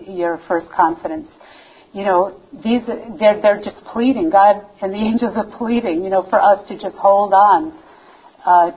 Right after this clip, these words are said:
to what we have heard from the beginning and to not lose heart. There's a place in Scripture where it says that we're God's workmanship. The Greek word there is poema.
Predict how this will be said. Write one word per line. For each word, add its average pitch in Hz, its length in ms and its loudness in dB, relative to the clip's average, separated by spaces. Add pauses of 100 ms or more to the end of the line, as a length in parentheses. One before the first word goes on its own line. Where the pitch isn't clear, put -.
(100)
to 208 100 -6
what 185 260 2
we 196 120 -6
have 170 100 -4
heard 208 420 0
from 175 160 -2
the 170 60 -6
beginning 175 520 -6
and 160 180 -6
to 165 60 -8
not 165 260 0
lose 160 180 -8
heart. 160 340 0 (1600)
There's 185 140 -8
a - 100 -16
place 226 240 2
in 196 180 -8
Scripture 220 380 -4
where 180 140 2
it 170 160 -4
says 175 180 2
that 175 100 -2
we're 185 200 -4
God's 175 400 2
workmanship. 180 720 -2 (500)
The 170 80 -10
Greek 208 400 -6
word 185 340 2
there 175 220 0
is 170 220 -10 (140)
poema. 170 680 -2